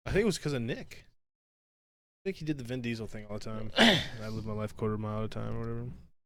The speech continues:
Speaker 1: Yeah, it's you, I don't know.
Speaker 2: We also did Dumb Lines, that, and Biker Boys, which didn't catch on with as many people. Um, <laughs>
Speaker 1: Something about a tuna sandwich.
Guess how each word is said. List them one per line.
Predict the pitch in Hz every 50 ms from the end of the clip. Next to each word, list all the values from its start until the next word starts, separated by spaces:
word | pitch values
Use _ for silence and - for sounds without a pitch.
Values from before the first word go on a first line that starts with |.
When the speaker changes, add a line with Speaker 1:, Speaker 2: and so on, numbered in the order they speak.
| _
Speaker 1:
Yeah, | 156 135
it's | 101 95 - -
you, | 95 98 101
I | 107 110
don't | 98 95 95
know. | 98 104 107 - _ _ _ _ _ -
Speaker 2:
We | 101 90
also | 85 85 85 - - 92
did | 95 95 92
Dumb | 104 98 98 104
Lines, | 104 101 101 104 104 101 92
that, | 95 104 101 101 104 104
and | 104 95 92 87 - - - - -
Biker | - 104 104 98 104 110 101
Boys, | 104 110 110 113 113 104 -
which | 113 101 -
didn't | 113 110 110 107
catch | - - 113 - -
on | 117 117
with | 120 113 -
as | 120 113 113
many | 123 120 120
people. | 120 - 127 123 - - 127 123 - - - - - - - - - - _ _ _ -
Um, | 117 110 104 101 101 - 135 127
<laughs> | 104 - - - - - - - - - - - - - - - - - - - - - - - - - - - - - - - - - - - - - - - - -
Speaker 1:
Something | - - - 104 98 98 98
about | 98 92
a | 92
tuna | - - 104 98 98
sandwich. | - - - 107 107 113 110 - -